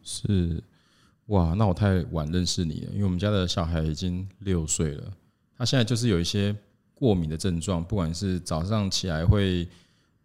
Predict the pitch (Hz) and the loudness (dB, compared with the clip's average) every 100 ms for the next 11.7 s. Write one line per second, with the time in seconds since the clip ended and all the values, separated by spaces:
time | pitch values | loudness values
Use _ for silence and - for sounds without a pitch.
0 | - 85 80 78 78 80 - _ _ - | -6 -2 -2 -2 -2 -4 -8 _ _ -8
1 | 82 80 95 95 104 90 82 82 82 87 | -4 0 0 0 -2 0 2 2 0 0
2 | 90 90 101 82 71 69 69 69 87 - | 0 0 0 0 -2 -4 -8 -8 -4 0
3 | 101 98 104 98 95 101 82 82 - 90 | 4 6 6 6 4 2 0 -2 0 2
4 | 87 85 80 87 87 101 98 - 107 - | 4 4 4 2 0 0 0 0 0 2
5 | 98 - 120 - 120 113 110 110 104 107 | 2 6 6 6 6 6 6 4 2 2
6 | 101 101 110 87 78 73 85 78 85 71 | 0 4 4 4 2 2 2 4 2 2
7 | 62 69 127 120 110 - - - - _ | -4 0 4 6 4 -6 -20 -20 -20 _
8 | 143 143 127 - - - 98 98 95 95 | 6 8 8 6 -6 0 4 6 6 4
9 | 104 101 107 123 127 147 147 120 107 107 | 4 6 8 8 8 6 6 6 6 6
10 | 87 110 113 113 92 80 85 98 - 98 | 6 4 4 4 2 0 0 0 0 2
11 | 98 95 87 80 82 82 73 | 2 0 -2 -2 0 0 -2